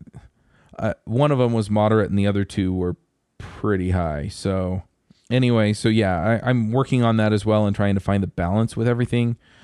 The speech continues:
And then I've also been working on just getting systems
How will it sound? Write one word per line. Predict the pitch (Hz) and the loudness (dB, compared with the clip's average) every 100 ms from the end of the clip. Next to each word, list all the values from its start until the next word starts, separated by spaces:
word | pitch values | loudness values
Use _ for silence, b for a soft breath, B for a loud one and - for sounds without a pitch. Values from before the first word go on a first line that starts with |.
| - | -4
And | 131 | -2
then | 139 127 117 - | 0 -2 -6 -8
I've | - 110 | -2 0
also | 110 117 104 | 2 0 0
been | 104 | 0
working | 104 101 98 | -2 -2 -2
on | 98 | 0
just | 98 95 | -2 -2
getting | 101 98 98 | -2 0 -2
systems | - 113 - 104 95 95 98 - | -4 -6 -4 -4 -2 -4 -6 -12